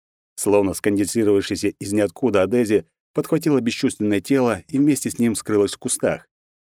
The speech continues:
А спустя несколько секунд Роорн увидел её, уже притаившуюся за одной из колонн,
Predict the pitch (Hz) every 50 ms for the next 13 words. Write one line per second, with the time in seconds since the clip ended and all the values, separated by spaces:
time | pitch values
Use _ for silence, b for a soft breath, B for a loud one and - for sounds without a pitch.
0 | _ _ _ - 87 85 - - 101 92 - - 104 101 104 98 - - 98 87
1 | 104 95 - 117 - - 127 123 110 - - _ _ _ _ _ - 135 147 151
2 | 156 156 151 147 139 135 - 127 131 165 160 127 123 110 107 110 110 123 120 110
3 | 98 - - 139 120 151 160 - 127 - - 101 107 110 104 - 110 101 - -
4 | 101 90 98 95 92 101 104 101 101 - - - - 131 135 147 151 135 98 82
5 | 82